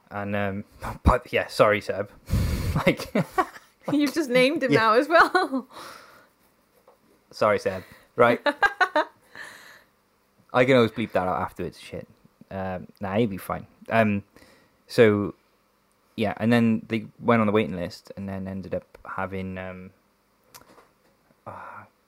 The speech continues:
Speaker 1: crop myself a bit weird, yeah, 'cause, like, my nose on the edge of the screen, I'm gonna
Speaker 2: <laughs>
Speaker 1: look like some sort of Halloween villain. Um, uh, yeah, he, Seb, uh, <sighs> stop naming him. He went
Speaker 2: Your
Speaker 1: on the
Speaker 2: brother.
Speaker 1: Yeah, my brother.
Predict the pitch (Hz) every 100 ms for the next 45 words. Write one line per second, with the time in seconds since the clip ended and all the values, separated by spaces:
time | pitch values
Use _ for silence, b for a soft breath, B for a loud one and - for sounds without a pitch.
0 | _ _ _ _ - 143 - 101 - 87
1 | - - - 104 104 98 - - - 87
2 | 78 90 95 98 101 101 98 101 101 98
3 | 98 - 262 254 202 202 196 101 - -
4 | - 101 95 - - - 98 101 98 101
5 | 104 104 110 _ B B B B B B
6 | B B 107 107 104 98 95 b b b
7 | b b b b - 117 - 110 101 113
8 | _ _ - 107 - - 87 - _ -
9 | - - - - _ _ _ - - -
10 | 92 110 107 113 107 90 _ _ _ 123
11 | 117 117 107 107 101 175 151 156 - 98
12 | 87 98 104 110 104 90 90